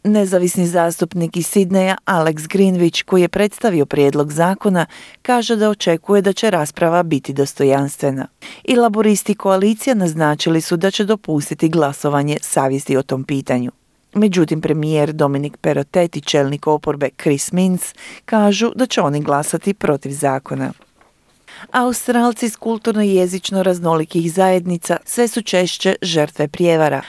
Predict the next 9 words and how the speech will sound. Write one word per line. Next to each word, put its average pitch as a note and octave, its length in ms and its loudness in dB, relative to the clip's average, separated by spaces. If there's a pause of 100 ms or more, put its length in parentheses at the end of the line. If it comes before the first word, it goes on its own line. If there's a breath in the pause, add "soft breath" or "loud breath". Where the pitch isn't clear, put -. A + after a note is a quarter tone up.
(160)
a C4+ 100 -4
novi G#3+ 280 0
podaci E3+ 440 0
otkrivaju A3+ 600 0
nagli B3+ 380 0
porast F#3+ 520 0
iznosa E3 600 -4
financijskih D#3 800 -4
gubitaka. D#3 680 -4